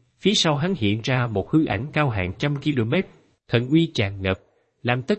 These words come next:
cả mọi người có thể thấy rõ ràng hư ảnh sừng sững. "Từ hôm nay trở đi,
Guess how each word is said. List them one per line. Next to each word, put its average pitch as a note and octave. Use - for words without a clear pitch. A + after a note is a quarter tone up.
cả A#2
mọi G#2+
người G2+
có G#2
thể A2
thấy F3
rõ A#2
ràng F#2
hư C#3+
ảnh A2+
sừng G2
sững. F#2+
"Từ B2
hôm D3
nay C3
trở B2
đi, C3+